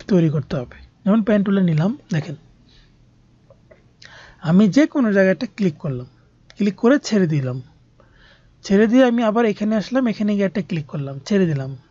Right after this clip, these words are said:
আবার এখানে আসলাম, ক্লিক করলাম, ছেড়ে দিলাম, আবার এখানে আসলাম, ক্লিক করে ছেড়ে দিলাম। তাহলে আমার এখানে কি হলো? একটা, দুইটা,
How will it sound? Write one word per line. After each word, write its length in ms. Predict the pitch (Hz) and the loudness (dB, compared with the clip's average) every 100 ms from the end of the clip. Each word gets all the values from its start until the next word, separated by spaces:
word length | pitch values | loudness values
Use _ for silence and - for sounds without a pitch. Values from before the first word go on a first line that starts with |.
| _ - - _ _ - | _ -20 -20 _ _ -8
আবার 220 | - 190 208 | 0 4 4
এখানে 300 | 202 220 226 | 2 2 2
আসলাম, 360 | - 240 277 | 0 0 0
ক্লিক 300 | 269 214 196 | -2 -2 -2
করলাম, 380 | - 202 233 277 | 0 2 2 0
ছেড়ে 240 | - 202 | 0 0
দিলাম, 260 | 165 147 131 135 _ _ - - _ _ _ _ _ _ | 0 -2 -6 -10 _ _ -20 -20 _ _ _ _ _ _
আবার 240 | 185 196 196 | 0 4 4
এখানে 300 | 190 214 220 | 2 0 0
আসলাম, 360 | - 226 311 | 0 -2 -2
ক্লিক 280 | - 226 226 | -2 -6 -4
করে 220 | 233 277 | -2 -2
ছেড়ে 220 | - 196 | 0 -2
দিলাম। 240 | 147 131 123 - _ - - - - | -2 -4 -10 -16 _ -20 -20 -20 -4
তাহলে 260 | 196 208 | 0 2
আমার 220 | 226 220 226 | 2 2 0
এখানে 280 | 214 226 214 | 0 -2 -2
কি 140 | 233 | 0
হলো? 340 | 226 220 240 285 _ _ _ _ _ _ _ _ _ - - | 0 0 -2 -6 _ _ _ _ _ _ _ _ _ -16 -2
একটা, 500 | 202 - _ 233 262 | -2 -2 _ 0 2
দুইটা, 480 | 185 175 151 226 | 2 0 0 -4